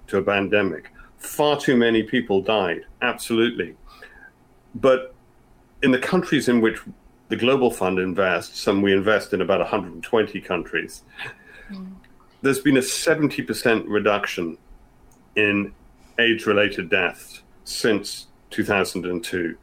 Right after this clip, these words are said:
Speaker 1: and a fifty-four percent reduction in infections. So we can beat these diseases, but it does require, it does require a partnership approach. You need governments, you need communities, you need the private sector,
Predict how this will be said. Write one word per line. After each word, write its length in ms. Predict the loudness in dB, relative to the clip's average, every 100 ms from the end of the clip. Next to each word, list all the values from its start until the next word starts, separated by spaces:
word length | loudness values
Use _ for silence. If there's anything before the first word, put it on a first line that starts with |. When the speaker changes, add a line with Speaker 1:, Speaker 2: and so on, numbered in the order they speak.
| -2
Speaker 1:
and 100 | 0
a 60 |
fifty-four 760 | 2 2 0 0 -6 2 4 4
percent 440 | 2 0 2 0 -6 -4
reduction 600 | 0 2 2 0 -4 -4 -12 -4
in 120 | 0 2
infections. 800 | 2 0 0 -2 -6 -8 -12 -14 -18 -6
So 340 | 2 2 2 -6 -8
we 160 | -6
can 480 | -2 2 4 4 4
beat 260 | 2 0 0
these 260 | 0 0
diseases, 680 | -2 -2 -2 -2 -2 -2 -2 -2
but 140 | 0 2
it 280 | 0 -2
does 340 | 2 2 2 2
require, 680 | 2 2 2 2 2 -2 -4 _ _ -20 -10
it 140 | 0
does 240 | 4 4
require 480 | 4 4 4 6 6
a 80 | 4
partnership 580 | 2 0 0 -2 -4 -4
approach. 600 | -6 0 0 0 -8 -4
You 80 | 2
need 220 | 2 2
governments, 720 | 2 2 4 2 2 -6 -16 _ -6
you 80 | -4
need 180 | -4 -4
communities, 920 | -4 2 4 2 2 0 0 -2 -10 -20 _ _
you 120 | -6
need 80 | -6
the 60 | -8
private 500 | 0 2 2 0 2
sector, 420 | 2 4 2